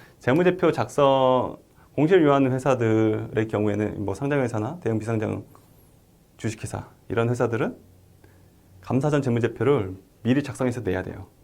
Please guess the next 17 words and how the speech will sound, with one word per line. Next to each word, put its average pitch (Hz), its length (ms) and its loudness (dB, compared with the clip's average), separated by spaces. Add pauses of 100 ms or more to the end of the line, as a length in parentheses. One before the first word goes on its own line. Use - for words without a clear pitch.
(120)
그러니까 104 280 -6 (220)
회사에서 165 720 4
재무제표를 143 480 0
먼저 101 220 -4
만들어서 95 360 -4
내야 90 180 -10
되거든요. 104 340 -12 (1700)
그런데 123 240 2
회사에서 160 420 2 (120)
그렇게 131 300 0
이제 101 200 2 (760)
만들기 120 280 0
어려우니까 101 720 0 (1500)
피에이를 180 380 8
고용해서, 120 760 2 (220)
피에이를 147 320 0
고용해서 131 720 -2